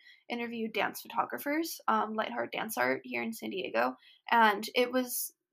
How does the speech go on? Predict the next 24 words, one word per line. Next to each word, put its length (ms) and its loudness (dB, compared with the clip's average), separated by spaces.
like, 260 2
we 520 2
ended 260 4
up, 400 6
like, 240 2
not 200 8
being 220 6
surprised, 720 2
but 140 -2
just 240 -4
really, 360 -4
like, 260 2
grateful 520 0
for 180 -6
how 340 0
passionate 600 0
they 140 -2
were 320 -2
about 440 0
taking 460 -4
dance 300 -4
photography 720 -4
and 180 0
how 440 2